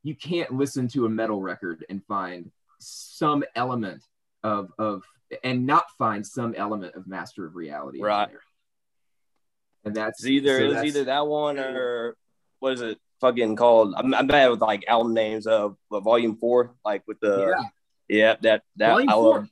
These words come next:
Speaker 2: love, I fucking love that one too. So
Speaker 1: Volume Four rules. Volume Four
Speaker 2: Mm-hmm.
Speaker 1: 'cause it's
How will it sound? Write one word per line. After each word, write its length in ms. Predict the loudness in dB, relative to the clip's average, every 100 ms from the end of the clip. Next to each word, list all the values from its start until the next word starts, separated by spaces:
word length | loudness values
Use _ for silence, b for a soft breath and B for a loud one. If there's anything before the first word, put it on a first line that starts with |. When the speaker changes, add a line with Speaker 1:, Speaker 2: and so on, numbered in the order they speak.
| -8
Speaker 2:
love, 140 | -6
I 20 | 4
fucking 240 | 4 6
love 200 | 6 6
that 120 | 4 2
one 140 | 0
too. 200 | -2 -4 -6
So 200 | -6 2
Speaker 1:
Volume 360 | 2 4 0
Four 300 | -4 -4 0
rules. 440 | 0 2 0 -2 -10
Volume 400 | -6 -2 0 0
Four 140 | 4
Speaker 2:
Mm-hmm. 140 | 6 4
Speaker 1:
'cause 120 | 2
it's 120 | -4